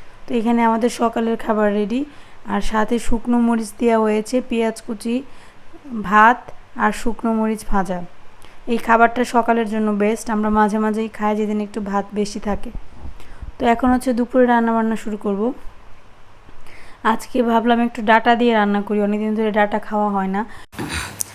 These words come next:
এমনিতে রান্না করব বড় মাছের তরকারি, ব্রিগেড বড় সাইজের মাছ,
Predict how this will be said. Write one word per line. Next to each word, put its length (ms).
এমনিতে 320
রান্না 320
করব 300
বড় 260
মাছের 380
তরকারি, 540
ব্রিগেড 420
বড় 280
সাইজের 380
মাছ, 240